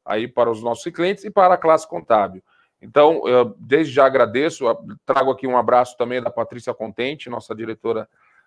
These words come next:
daqui da Contimatic, do Sérgio Contente, principalmente que ele disse, olha,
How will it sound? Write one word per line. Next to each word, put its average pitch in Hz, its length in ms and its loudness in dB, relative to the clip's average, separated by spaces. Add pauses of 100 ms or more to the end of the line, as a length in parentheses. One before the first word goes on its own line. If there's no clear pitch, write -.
(200)
daqui - 240 -10
da 107 100 -4
Contimatic, 123 960 -4
do 117 140 -6
Sérgio 113 300 -2
Contente, 131 600 -6 (240)
principalmente 113 500 -8
que - 60 -14
ele 113 120 -2
disse, 120 280 -6
olha, 117 300 4